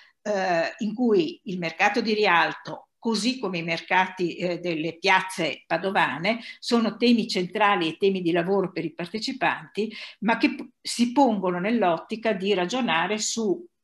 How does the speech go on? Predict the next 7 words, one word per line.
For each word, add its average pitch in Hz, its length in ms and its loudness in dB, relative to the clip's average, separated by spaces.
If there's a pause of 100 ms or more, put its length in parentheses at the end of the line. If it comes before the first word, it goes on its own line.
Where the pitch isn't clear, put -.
(120)
mercati 214 520 0
storici 175 720 -2 (240)
e 226 120 -4
la 208 100 6
rigenerazione 208 840 2
delle 175 200 -2
città, - 440 -8